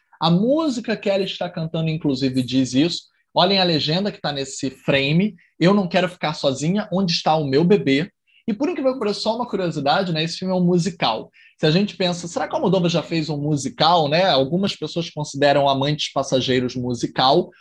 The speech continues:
ou musicado, porque eles não cantam, eles dublam, eles performam, eles dublam. Mas aqui o filme, e o filme não é estruturado como um musical.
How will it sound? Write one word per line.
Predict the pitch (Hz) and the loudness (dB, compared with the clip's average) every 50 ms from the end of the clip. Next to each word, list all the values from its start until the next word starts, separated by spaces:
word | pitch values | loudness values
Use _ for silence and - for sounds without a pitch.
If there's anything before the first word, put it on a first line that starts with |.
| _ _ | _ _
ou | - 160 165 156 | 4 4 6 6
musicado, | 143 135 135 135 131 127 165 170 - - 143 139 143 160 165 170 | 4 4 2 2 2 0 0 -2 0 0 2 2 2 2 0 -2
porque | 170 - 160 | -2 -4 -4
eles | 147 143 156 | -4 -4 -4
não | 151 147 151 | -4 -4 -4
cantam, | 151 - 151 147 160 170 170 202 202 196 | -2 -2 -2 0 0 -2 -2 -4 -4 -2
eles | 160 147 135 131 127 | -2 -2 -2 -2 0
dublam, | 120 135 127 120 135 156 180 214 - _ _ _ _ _ _ _ _ _ - | 2 2 2 4 4 2 2 0 -2 _ _ _ _ _ _ _ _ _ -6
eles | 151 131 - | -6 -4 -2
performam, | - 170 - - - - 143 131 139 139 156 165 190 214 214 - - | -2 -2 -2 -2 0 0 2 2 4 2 2 2 0 0 -2 -6 -12
eles | 123 113 113 | -12 -12 -6
dublam. | 117 131 127 127 147 175 208 214 - _ _ _ _ _ _ _ _ - | -2 -2 0 0 2 0 0 -2 -4 _ _ _ _ _ _ _ _ -2
Mas | 170 190 208 226 233 247 240 220 | 0 2 2 2 2 2 0 0
aqui | 254 262 262 262 - 208 220 240 | -2 -2 -4 -4 -6 -4 -4 -4
o | 240 | -6
filme, | 208 - - 208 220 220 - | -8 -6 -6 -6 -6 -4 0
e | 202 202 | 0 2
o | 208 196 | 2 0
filme | - - 202 202 214 | 0 -2 0 0 0
não | 226 233 220 190 | 0 2 2 4
é | 185 185 190 190 - | 4 4 2 0 -2
estruturado | - - - - - 202 226 220 - 233 220 190 165 156 165 175 175 175 170 | -6 -6 -6 -4 -4 -2 -4 -2 0 0 2 4 4 4 4 4 2 0 -2
como | 175 185 185 190 190 185 | -2 -4 -2 -2 0 0
um | 180 | 0
musical. | 170 156 156 156 147 135 196 208 - - 135 117 - - - | 0 0 0 -2 -2 -2 -4 -6 -4 -2 -2 -2 -2 -4 -10